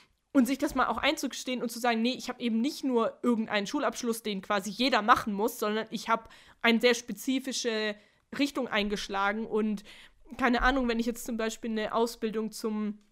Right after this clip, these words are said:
weiß nicht, Elektriker, Elektrikerin gemacht hab, so, und dann zu einem Freund, Freundin sag, „Ja, guck mal, die Lampe musst du so und so aufhängen, weil sonst was auch immer“,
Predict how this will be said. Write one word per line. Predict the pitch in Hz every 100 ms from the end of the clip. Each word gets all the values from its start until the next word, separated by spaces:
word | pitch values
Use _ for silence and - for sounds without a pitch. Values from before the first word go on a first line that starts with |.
| - - _ _ - -
weiß | 190 -
nicht, | 208 -
Elektriker, | 214 226 - 233 226
Elektrikerin | 190 202 - 196 196 185 185
gemacht | 180 - 185 -
hab, | 254 254
so, | 247 254 285 - - -
und | 233 233 220 -
dann | 208 220 233 226 226 - 202
zu | 240
einem | 226 208 - 220
Freund, | - 240 233
Freundin | 247 240 233
sag, | 233 -
„Ja, | 214 214
guck | - 226
mal, | 220 220 208
die | 220
Lampe | 220 226
musst | 220 214
du | 196
so | 214 294
und | 269
so | 226
aufhängen, | - 208 214 220 202
weil | 202
sonst | 190 208 202 - - _ _ _
was | - 202
auch | 208 254
immer“, | 262 202 240